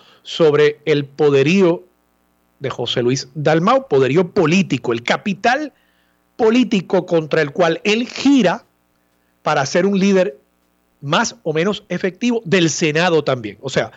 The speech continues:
la determinación que él tome en cuanto a la presidencia del Partido Popular Democrático y si esa determinación muestra fortaleza o debilidad, podría implicar también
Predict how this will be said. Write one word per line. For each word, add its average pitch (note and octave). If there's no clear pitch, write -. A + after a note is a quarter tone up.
la C#3+
determinación C#3+
que G#3+
él G3
tome G3+
en E3
cuanto C#3+
a -
la C3
presidencia C3+
del E3+
Partido F3
Popular D#3
Democrático E3+
y F3
si D3+
esa F#3+
determinación E3
muestra D3
fortaleza C#3+
o F#3+
debilidad, F#3
podría G3
implicar G3+
también G3+